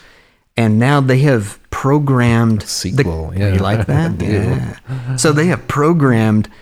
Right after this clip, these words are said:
Speaker 1: um, the data link to this G I S software. It's what everyone uses, the arc G I S, the, the
Speaker 2: Yeah.
Speaker 1: Esri product. So, uh, we have these linkages. So when we update our case counts with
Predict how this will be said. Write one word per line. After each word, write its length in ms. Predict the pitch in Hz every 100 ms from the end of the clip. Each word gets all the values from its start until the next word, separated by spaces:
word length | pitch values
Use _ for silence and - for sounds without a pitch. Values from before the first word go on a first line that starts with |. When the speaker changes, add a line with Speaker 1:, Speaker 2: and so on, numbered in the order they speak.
| - _
Speaker 1:
um, 240 | 110 104 98
the 100 | 127
data 340 | 120 131 139 135
link 420 | 120 135 123 -
to 100 | 131
this 180 | 117 -
G 200 | - 127
I 100 | 117
S 100 | 107
software. 360 | 113 107 113
It's 140 | 110 -
what 100 | 135
everyone 380 | 120 117 110 104
uses, 340 | 104 104 104
the 100 | 107
arc 200 | 110 104
G 180 | 104 107
I 100 | 101
S, 220 | 98 98
the, 220 | - 98 98 - -
the 60 | 90
Speaker 2:
Yeah. 100 | 90
Speaker 1:
Esri 340 | 110 110 107 -
product. 400 | 117 104 98 -
So, 220 | 120 101 - - - _ -
uh, 200 | 107 92 -
we 220 | - 131 117
have 260 | 151 160
these 220 | 139 123
linkages. 560 | 110 113 165 143 107 98
So 340 | - 107 101 -
when 220 | 120 113
we 160 | 143 165
update 580 | 151 - 139 120 123 -
our 120 | 110
case 340 | - 123 123
counts 600 | - 123 110 107 - - -
with 300 | 120 -